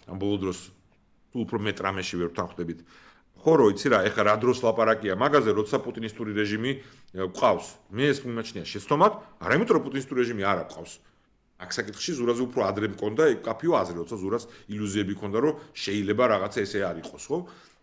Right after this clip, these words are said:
ორ ათას ცხრამეტ წლის ჩათვლით. მაგრამ თუ არ ილაპარაკი იმაზე, რა იქნება მომავალში, და თუ არ აჩვენე მან მზაობა და რაღაც კონსენსუსი ამ საკითხებზე, უადვილებ პროპაგანდას მეორე მხარეს,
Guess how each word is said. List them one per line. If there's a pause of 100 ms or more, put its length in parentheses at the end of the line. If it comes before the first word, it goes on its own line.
(140)
ორ
ათას
ცხრამეტ
წლის
ჩათვლით. (280)
მაგრამ (580)
თუ
არ
ილაპარაკი
იმაზე,
რა
იქნება
მომავალში, (220)
და
თუ
არ
აჩვენე (300)
მან (120)
მზაობა
და
რაღაც
კონსენსუსი
ამ
საკითხებზე, (640)
უადვილებ
პროპაგანდას (240)
მეორე
მხარეს,